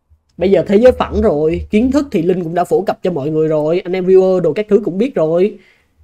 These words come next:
Mọi người, ờ, hai team thì lại càng quá rành về những cái kiến thức căn bản rồi, quan trọng cái cách vận hành của họ, khả năng thích nghi với meta rồi các thứ, ừ, sẽ là như thế nào thôi. Và cái, cái bài mà họ chuẩn bị khi mà gặp từng đối thủ sẽ là như thế nào thôi.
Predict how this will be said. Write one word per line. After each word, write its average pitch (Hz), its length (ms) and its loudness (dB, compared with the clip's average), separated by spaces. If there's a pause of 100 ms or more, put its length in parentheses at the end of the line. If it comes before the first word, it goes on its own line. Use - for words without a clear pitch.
(200)
Mọi 143 160 -4
người, 170 360 2
ờ, 165 680 2
hai 190 260 -2
team 196 180 4
thì 170 100 -4
lại 147 200 -4
càng 151 240 -4
quá 214 200 -6
rành 160 240 -2
về 156 160 0
những 151 140 -2
cái 226 140 -2
kiến 240 160 -4
thức 285 140 -4
căn 190 200 -6
bản 180 220 -6
rồi, 175 340 -4
quan - 120 -6
trọng 165 220 -8
cái - 120 -20
cách - 160 -14
vận 151 140 -6
hành 156 200 -10
của 196 120 -2
họ, 147 280 -8 (340)
khả 175 60 -8
năng 196 180 -2
thích 254 220 -8
nghi 196 120 2
với 220 140 6
meta 190 380 -2
rồi 175 120 -6
các 208 140 -8
thứ, 233 380 -2 (120)
ừ, 185 220 -6
sẽ 160 200 -8
là 196 60 -2
như 180 140 -2
thế 220 120 -2
nào 165 180 -4
thôi. 196 340 -2 (960)
Và 170 220 -2
cái, 233 260 0
cái 262 180 -2
bài 175 360 -4
mà 170 120 -6
họ 160 280 -6
chuẩn 185 260 -6
bị 180 420 -2 (140)
khi 214 120 -4
mà 196 120 -2
gặp 160 220 -8
từng 175 140 -2
đối 202 120 2
thủ 165 280 -2
sẽ 208 120 -4
là 185 100 -2
như 165 140 -2
thế 214 100 -2
nào 165 200 -6
thôi. 185 360 -2